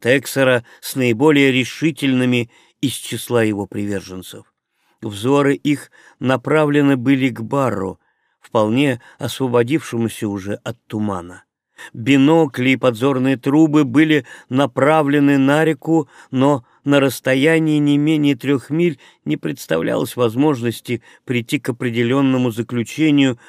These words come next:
о степени серьёзности происшедшего столкновения и его последствиях. Несомненно было лишь одно, что флотилия занимала по-прежнему то место,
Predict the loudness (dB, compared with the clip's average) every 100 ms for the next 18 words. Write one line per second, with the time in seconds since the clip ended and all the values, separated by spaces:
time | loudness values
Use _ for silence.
0 | -20 _ -6 -6 -2 -2 0 0 0 -2
1 | -2 2 2 2 -2 -6 -6 -8 -4 -4
2 | -4 -6 -6 -8 -8 -4 -6 -4 -4 -2
3 | 0 2 2 0 -4 -20 -8 -4 -2 -4
4 | -6 -10 -12 -4 -4 -4 -20 -20 _ _
5 | _ _ _ _ -20 -20 -4 0 0 0
6 | -2 0 -2 -2 -2 -2 -2 -4 -6 -6
7 | -2 -4 -4 _ -20 -20 -4 -4 -2 -6
8 | -6 -4 -2 2 0 0 -4 -4 -2 -2
9 | -2 -4 -6 -2 -2 -2 -2 -2 -2 -2
10 | 0 0 -4 -4 -6